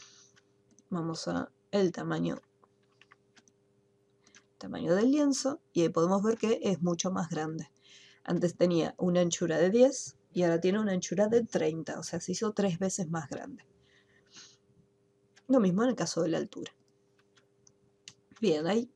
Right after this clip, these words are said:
está un poco mejor. Vamos a empezar a trabajarlo por partes. Seguramente no lo terminemos, así que empezaremos ahora y lo terminaremos la,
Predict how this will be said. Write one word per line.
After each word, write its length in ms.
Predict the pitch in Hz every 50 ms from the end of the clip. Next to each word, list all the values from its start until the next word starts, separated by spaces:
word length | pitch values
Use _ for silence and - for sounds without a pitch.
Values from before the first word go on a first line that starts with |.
| _ _ -
está 300 | 185 - - - 202 202
un 100 | 196 180
poco 220 | 196 185 - 170
mejor. 460 | 160 165 175 - 247 262 269 - - _ _ _ _ _ _ _ _ _ _ _ _ _ _ _ _ _ _ _ _ _ _ _ - - - _ _ _ _ _ _ _ _ _ _ _ _ _ _ _ _ _ _ - _ _ _ _ _ _ _ _ _ _ _ _ _ _ _ _ - - - - _ _ _ _ _ _
Vamos 260 | - 185 185 170 - 160
a 20 |
empezar 320 | 160 156 156 - 165 160
a 80 | 165 175
trabajarlo 600 | - - - - - - - - 175 190 190 - _ _ _
por 260 | - 160 151 - -
partes. 340 | - 175 - - - - 160
Seguramente 540 | - 175 185 185 190 202 214 214 214 208 196
no 140 | 185 175 175
lo 140 | 175 170 170
terminemos, 800 | - 160 160 165 175 190 196 196 202 214 277 - - - - _ _ _ _ _ _ _ _ _ _ _ _ _ _ _ _ _ _ _ _ _
así 220 | - 269 247 - 208
que 240 | 220 226 262 - - _ _ _ _ _ _ _ _ -
empezaremos 680 | 185 175 - - - - 156 160 170 175 180 180 -
ahora 260 | 185 202 214 277 320
y 60 | 339
lo 140 | 262 196 170
terminaremos 580 | - 165 156 156 151 151 - 160 185 208 175 156
la, 460 | - - - - - - - -